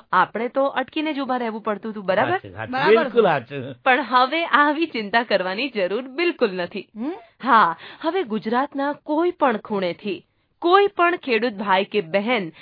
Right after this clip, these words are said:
Speaker 1: એમના મોબાઈલ કે સાદા ફોન પરથી પણ ડી એસ સી ના અવાજ ઓટલાનો નંબર જોડીને હવામાનના સમાચાર,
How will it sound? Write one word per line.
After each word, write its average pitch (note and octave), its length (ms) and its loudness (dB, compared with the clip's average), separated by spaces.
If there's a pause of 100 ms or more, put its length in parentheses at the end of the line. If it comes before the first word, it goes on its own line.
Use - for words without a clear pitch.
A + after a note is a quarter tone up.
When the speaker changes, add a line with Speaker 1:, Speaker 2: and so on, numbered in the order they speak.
(220)
Speaker 1:
એમના D#4 360 4
મોબાઈલ G#3+ 560 2 (300)
કે G4 120 4
સાદા G#3+ 540 4
ફોન A#3+ 340 -4
પરથી G#3 420 0
પણ A#3+ 380 0 (260)
ડી B3+ 280 2
એસ F#4 140 0
સી C#4 180 -6
ના C#4+ 300 -2
અવાજ A3+ 480 6
ઓટલાનો G3+ 380 0
નંબર F#3 360 0
જોડીને G#3 600 -2 (320)
હવામાનના G#3 760 6 (100)
સમાચાર, B3 640 2